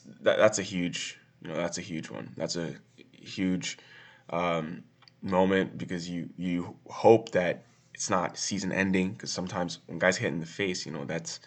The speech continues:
season ending if it breaks, like, an orbital bone under their eye or if it hits them in the eye or something like that.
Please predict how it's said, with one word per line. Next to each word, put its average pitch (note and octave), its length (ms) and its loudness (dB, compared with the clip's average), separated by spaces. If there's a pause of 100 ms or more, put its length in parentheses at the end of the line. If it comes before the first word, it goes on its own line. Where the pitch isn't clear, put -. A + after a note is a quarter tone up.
(120)
season F#2 360 -4
ending E2+ 360 0
if - 200 -8
it - 140 -10
breaks, F2+ 300 -2
like, D2+ 100 -6
an C2+ 100 -10 (160)
orbital E2+ 440 0
bone E2+ 440 -2 (340)
under F2 200 -4
their D#2+ 180 -4
eye F2 340 -2
or E2 60 -4
if E2 100 -12
it - 40 -10
hits - 160 -8
them F2 120 -6
in D#2+ 40 -6
the C2+ 60 -6
eye E2+ 180 -2
or F2+ 100 0
something E2+ 280 -4
like D2 160 -8
that. D#2+ 320 -4